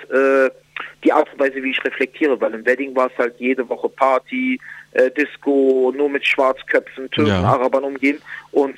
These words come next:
Speaker 1: in Ost-Berlin, in Starken speziell, halt schön Ossis um mich herum, äh, schön paar Kühe, hier und da ein Schaf.
Speaker 2: <laughs>
Speaker 1: Und, äh,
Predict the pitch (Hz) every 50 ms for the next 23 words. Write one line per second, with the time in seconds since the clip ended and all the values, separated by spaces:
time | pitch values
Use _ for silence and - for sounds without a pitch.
0 | - - - 135 135 139 131 - 160 175 175 - - - - - 139 139 135 143
1 | 156 170 170 165 - - 139 147 139 - - - 151 143 151 151 - 147 - -
2 | - - 143 - - - 147 147 147 151 131 127 127 123 - - - 151 143 139
3 | - 147 151 151 - 143 - 147 147 151 151 - 151 131 123 143 147 147 147 -
4 | - - - - _ - - - - - - 156 147 147 147 - - 135 127 -
5 | - - - 160 160 156 156 151 147 - - - - - - 151 156 147 143 131
6 | - 139 135 135 127 - - - 156 156 151 151 151 - - _ _ - - 135
7 | - - - 160 147 147 147 143 147 285 262 - 147 143 143 139 139 139 139 143